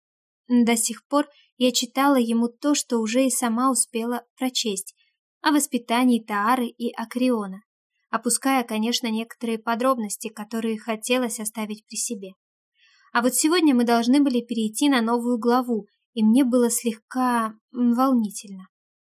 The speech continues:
«О чём будем читать?» спросила я. «По порядку или есть особые пожелания?» «Коллекция украшений Таары, сотворение Силбриса,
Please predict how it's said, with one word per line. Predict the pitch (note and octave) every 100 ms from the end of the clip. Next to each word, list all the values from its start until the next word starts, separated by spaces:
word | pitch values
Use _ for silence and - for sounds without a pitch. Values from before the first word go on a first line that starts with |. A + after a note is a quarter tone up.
| _ _ _ _ _ C#4+
«О |
чём | D4 D#4 C#4
будем | B3 A3+
читать?» | G#3+ - A#3 A#3+ - _ _ _ _
спросила | - - A3+ - A3+
я. | G#3+ G#3+ G#3+ _ _ _ _ _
«По | C4
порядку | B3+ C4 E4+ F4+ - A3 _ _ _
или | C4 B3
есть | A#3+ B3 A#3+ -
особые | B3+ - B3+ A#3 A#3
пожелания?» | B3 C4 B3 G#3+ G3+ G3+ _ _ _ _ _ _ _ _
«Коллекция | D4+ D4+ - - B3
украшений | A#3+ A#3+ A#3 C#4 B3
Таары, | A3+ G3 G3+ B3 A3+ - _ _
сотворение | - B3+ B3+ C#4 C4+ A#3
Силбриса, | A3 - B3 A#3 A#3+ - A3